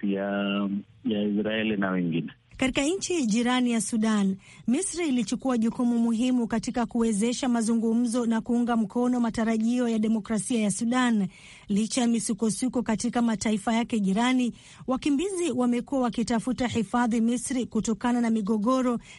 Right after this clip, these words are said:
Speaker 2: katika Mashariki ya Kati na Afrika Kaskazini. Lakini je, ukarimu wake kwa wakimbizi kutoka nchi jirani unaonyesha kujitolea kwake kwa haki za binadamu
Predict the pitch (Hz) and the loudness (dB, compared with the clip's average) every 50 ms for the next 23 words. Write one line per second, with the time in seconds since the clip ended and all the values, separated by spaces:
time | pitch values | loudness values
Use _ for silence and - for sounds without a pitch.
0 | - - - 185 170 233 220 - 240 226 226 226 - - 233 220 254 233 - - | -10 -4 -2 -2 -2 0 0 0 2 2 2 2 0 0 0 0 0 -2 -2 -2
1 | 254 226 196 - 254 254 247 233 - 254 240 226 226 196 - 254 240 - - 196 | -2 -2 0 0 -2 -2 0 0 0 0 0 0 0 -2 -2 -2 -2 -2 -2 -2
2 | - 220 185 - - 240 226 202 262 277 269 269 262 240 220 196 170 - - - | -2 -2 -2 -2 -2 -2 0 0 0 2 2 2 2 2 2 0 0 -4 -8 -20
3 | - - 202 - 269 277 - 381 415 392 311 240 226 233 240 226 208 190 185 - | -20 -14 -6 -4 -4 -2 -2 -2 -2 0 0 0 2 2 2 2 2 0 -2 -4
4 | - _ _ - - - - - 269 - 302 277 294 370 415 415 339 269 262 262 | -8 _ _ -20 -20 -12 -6 -4 -2 0 0 0 0 0 0 0 0 0 0 0
5 | 269 277 - - 277 254 - 247 233 233 240 233 - - 247 233 233 254 262 240 | 0 -2 -2 -2 -4 -2 0 0 0 2 0 0 0 0 0 2 2 2 0 0
6 | 226 247 - 240 233 - 247 233 - 240 240 240 247 233 - 254 208 220 226 214 | 0 0 0 0 0 0 0 0 0 0 0 0 0 0 0 0 2 2 2 2
7 | 233 240 247 247 240 226 226 233 233 226 226 226 240 247 254 - 247 226 - 247 | 2 2 2 2 2 2 2 2 2 2 2 2 2 0 -2 -2 -4 -2 -2 -2
8 | 214 226 202 247 240 233 226 220 220 196 - - 247 240 240 - 254 220 - 240 | 0 0 0 0 0 0 2 0 -2 -2 -2 -2 -2 -2 0 -2 -2 -2 -2 -2
9 | 226 180 247 247 233 - 254 208 233 214 214 208 220 226 254 254 220 269 262 254 | -2 0 0 -2 0 0 -2 0 0 2 2 2 2 2 2 2 2 2 0 0